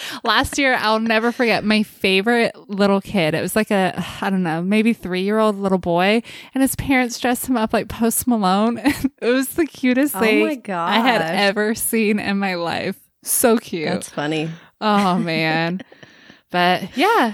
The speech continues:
Speaker 2: so Halloween. So this is our Halloween episode. How are you doing this week?
Speaker 1: Pretty good.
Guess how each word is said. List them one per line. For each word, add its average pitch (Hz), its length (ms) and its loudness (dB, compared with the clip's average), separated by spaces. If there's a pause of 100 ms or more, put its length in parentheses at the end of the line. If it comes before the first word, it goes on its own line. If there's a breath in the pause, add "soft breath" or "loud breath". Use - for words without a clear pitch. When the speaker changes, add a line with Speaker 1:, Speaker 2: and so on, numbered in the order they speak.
Speaker 2:
so 226 560 2
Halloween. 240 840 2
So 262 180 0
this 208 200 -4
is 214 100 -4
our 208 160 2
Halloween 196 540 -2
episode. 202 720 -2 (240 soft breath)
How - 200 0
are 214 80 4
you 220 200 2
doing 233 240 2
this 175 240 -4
week? 170 340 -8 (180)
Speaker 1:
Pretty 339 200 0
good. 165 420 0